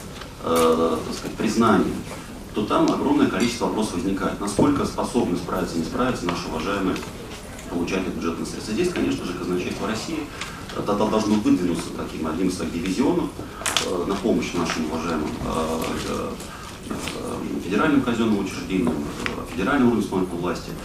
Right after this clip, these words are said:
обеспечивать, в частности, централизованный бухгалтерский учет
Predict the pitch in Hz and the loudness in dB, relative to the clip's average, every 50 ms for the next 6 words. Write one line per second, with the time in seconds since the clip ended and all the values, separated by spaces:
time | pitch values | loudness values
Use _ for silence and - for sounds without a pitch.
0 | - - - - - - - - - 147 - - - 95 - - - 104 104 113 | -12 -10 -6 -4 -4 -2 -2 -2 0 0 0 0 0 -2 -2 -2 -2 -2 -2 0
1 | 123 120 - - 113 - - 143 143 147 - 135 120 - 82 82 80 78 73 73 | -2 -2 -2 -2 -6 -4 0 2 2 4 4 2 2 2 2 2 0 0 -2 -4
2 | 73 73 71 - - - - 85 85 82 82 80 - - - - - - - - | -6 -6 -8 -10 -10 -10 -6 -4 -2 0 0 0 -2 -4 -10 -10 -10 -8 -8 -6
3 | - 131 135 139 | -4 -4 -6 -6